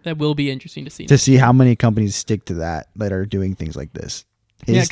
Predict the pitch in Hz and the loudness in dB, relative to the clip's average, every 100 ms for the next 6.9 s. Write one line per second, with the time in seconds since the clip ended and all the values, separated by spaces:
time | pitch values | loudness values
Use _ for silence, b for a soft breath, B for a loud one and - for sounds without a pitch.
0 | 202 139 143 135 151 160 - 143 139 143 | 4 4 6 6 8 6 4 2 4 6
1 | 139 120 120 135 135 - - 139 147 - | 6 4 2 2 2 4 4 6 4 2
2 | 135 135 123 120 123 123 117 - 110 - | 0 2 0 0 -2 -2 -6 -10 -6 0
3 | 320 247 - - 139 - - - 254 311 | 0 0 0 0 -2 -4 -10 0 0 0
4 | 294 247 190 170 170 151 165 151 143 147 | -2 -2 0 0 -2 0 0 0 0 -2
5 | 139 147 143 156 175 160 147 147 - 156 | -2 0 0 2 2 0 -2 -4 -2 0
6 | 151 - 147 - 147 139 131 - | 0 -2 -6 -2 -2 -2 -6 -12